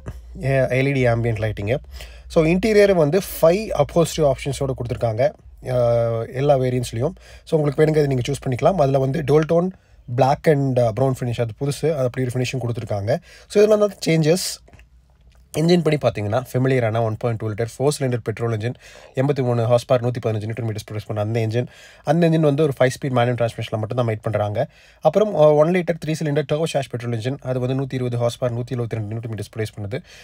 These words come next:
அப்புறம், ஒரு ஒன் பாயிண்ட் ஃபைவ் லிட்டர் ஃபோர் சிலிண்டர் டீசல் என்ஜின். So, இந்த என்ஜின் வந்து நூத்தி பதினாறு, ஆ, பி எஸ் மேக்ஸிமம் பவர், இருநூத்தம்பது நியூட்டன் மீட்டர்ஸ் ப்ரொடியூஸ் பண்ணுது. So, டர்போ பெட்ரோல் டீசல் என்ஜின்ஸ் வந்து சிக்ஸ் ஸ்பீட் ஐ எம் டி இதில் மேட் பண்றாங்க.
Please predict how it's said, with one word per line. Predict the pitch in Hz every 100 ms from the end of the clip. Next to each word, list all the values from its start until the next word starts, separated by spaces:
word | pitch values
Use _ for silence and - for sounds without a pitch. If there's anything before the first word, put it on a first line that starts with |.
| - -
அப்புறம், | 160 214 214
ஒரு | 147 147 143 139
ஒன் | 147
பாயிண்ட் | 175 165 -
ஃபைவ் | 143
லிட்டர் | 160 156
ஃபோர் | 147 156
சிலிண்டர் | 156 143 143 147 - -
டீசல் | 143 165 135
என்ஜின். | 123 117 160 - - - _
So, | - 156 165
இந்த | 180 190
என்ஜின் | 175 175
வந்து | 147 151
நூத்தி | 147 165 151
பதினாறு, | 123 117 113 110 - _ - -
ஆ, | 117
பி | 143
எஸ் | 139 131
மேக்ஸிமம் | 120 131
பவர், | 123 123
இருநூத்தம்பது | 104 131 120 107
நியூட்டன் | 107 110
மீட்டர்ஸ் | 101 98 113 110
ப்ரொடியூஸ் | 120 -
பண்ணுது. | 104 135 - - -
So, | - 170
டர்போ | 202 226
பெட்ரோல் | 208 165 185 185 -
டீசல் | 120 135 165 156
என்ஜின்ஸ் | 139 131
வந்து | 127 120 139 143
சிக்ஸ் | - 131
ஸ்பீட் | - 147
ஐ | 113
எம் | 127 120
டி | 123 127 - _ -
இதில் | 139 135 123
மேட் | 120
பண்றாங்க. | 120 113 107 104 180